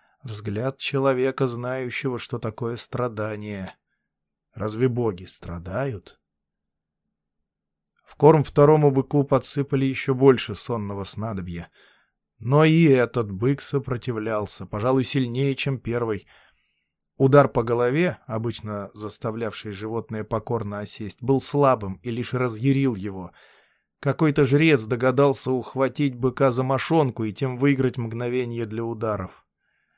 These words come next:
Молотобоец и жрец с топором ударили вместе. Бык упал, и брызги его крови окропили все вокруг, включая обоих консулов.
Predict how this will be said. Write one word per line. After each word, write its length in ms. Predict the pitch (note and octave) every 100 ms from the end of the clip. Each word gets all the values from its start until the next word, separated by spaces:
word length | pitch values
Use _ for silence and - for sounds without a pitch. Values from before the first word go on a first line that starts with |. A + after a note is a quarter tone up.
| _ -
Молотобоец 880 | G#2 A2+ B2+ C3 C3 D3 C#3+ B2+ C#3
и 80 | A#2+
жрец 400 | B2 C#3+ C3+ -
с 100 | -
топором 540 | A2 C3+ C#3 D3+ C#3+ A2+
ударили 500 | A2+ C#3 C3 B2 A#2
вместе. 720 | G2+ C3 C#3 A2+ - F2 E2+ _ _ _ _ _ _
Бык 380 | A#2 C3+ C#3+ -
упал, 440 | A2 D#3 D#3+ C#3 - - - -
и 100 | B2+
брызги 460 | B2 D#3+ D3+ B2 C3+
его 240 | C3 C3
крови 440 | - D3+ D#3+ C3+ -
окропили 680 | B2+ C3+ C3+ C3 E3 D3+ B2+
все 300 | - - C#3
вокруг, 480 | C3+ B2+ C#3+ C3+ -
включая 640 | - B2 - C#3 C3 B2+
обоих 440 | B2 C3+ C3 -
консулов. 760 | - C3 A2+ - F#2 F2+ -